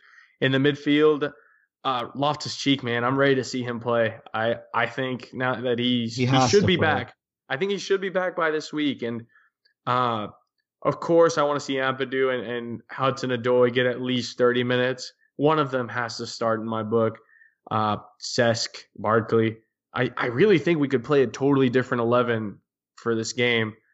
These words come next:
Speaker 1: We got the first three points. Obviously, we won't, but I, I mean, I think we have against this Vidi. I, I, I mean, I, I honestly never knew who they were before this, so I think our B team can beat them. And I think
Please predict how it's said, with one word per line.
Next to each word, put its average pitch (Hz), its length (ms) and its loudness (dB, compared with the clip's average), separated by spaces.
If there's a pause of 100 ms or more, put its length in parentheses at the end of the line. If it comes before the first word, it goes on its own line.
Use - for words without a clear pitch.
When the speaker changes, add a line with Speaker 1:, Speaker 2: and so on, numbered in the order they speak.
(140)
Speaker 1:
We 110 100 -2
got 139 160 0
the 139 60 -4
first 139 340 -2
three 131 160 -4
points. 135 560 -2 (360)
Obviously, 123 380 -2
we 110 140 -2
won't, 107 360 -2 (280)
but 110 320 -2 (520)
I, 113 200 -4 (160)
I 117 100 -2
mean, 117 380 -2 (160)
I 131 160 -2
think 180 260 -2
we 135 120 -2
have 139 420 -6 (480)
against 185 280 -6
this 160 220 -12
Vidi. 156 560 -2
I, 151 80 0
I, - 220 -4 (120)
I - 40 -4
mean, 156 200 -2
I, - 360 -2
I - 20 4
honestly 160 380 2
never 160 180 -2
knew 160 160 4
who 160 80 4
they 160 100 4
were 156 180 6
before 147 340 2
this, 135 240 2
so 135 260 4 (480)
I 139 120 -2
think 196 240 2
our 135 260 -2 (180)
B 131 220 0
team 123 320 -2
can 110 200 -2
beat 113 280 -4
them. 139 260 4 (500)
And 127 460 2 (160)
I - 140 -10
think 160 380 0